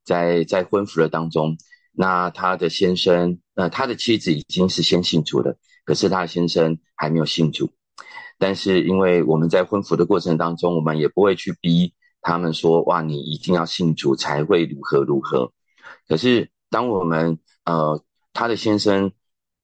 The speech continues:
看见他太太的改变，然后，哦，这，这，这一对夫妻是，他们曾经是夫妻，可是后来，呃，在未信主之前，他们就已经先离婚了。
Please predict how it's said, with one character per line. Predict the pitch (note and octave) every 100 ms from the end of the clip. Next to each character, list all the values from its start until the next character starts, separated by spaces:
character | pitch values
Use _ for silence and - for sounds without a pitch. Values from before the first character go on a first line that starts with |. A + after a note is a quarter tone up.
| _
看 | - D3+ A#2+
见 | A#2 F#2+
他 | G2
太 | F#2 G#2
太 | E2+ E2
的 | D#2 -
改 | - -
变， | - E2 - _ _ _ _ _ _ _ -
然 | D#2 D#2
后， | F#2 F2 D2 - - -
哦， | F#3
这， | A#2+ A#2+ - _ - -
这， | C#3 C3 A2
这 | - C3+
一 | G#2+
对 | A2
夫 | G2 G2+
妻 | G2+ G2 F#2
是， | - F#2 D#2+ _ _ -
他 | F#2
们 | F#2 F2+ E2+ _
曾 | - E2+
经 | G2
是 | G2+ F#2+
夫 | -
妻， | F2 F2 E2+ D#2+ _
可 | -
是 | C#2+ F#2+ F2
后 | G2
来， | E2 D2 D2+ D#2 _ -
呃， | D#2 C#2+
在 | - F2 E2 -
未 | G#2+
信 | F#2+ G2
主 | E2 C#2+
之 | - E2
前， | - C2
他 | D#2+
们 | D#2+ C#2+
就 | E2
已 | C#2+
经 | D#2+ D2+
先 | D#2+ D#2
离 | C#2+ B1
婚 | - B1+
了。 | B1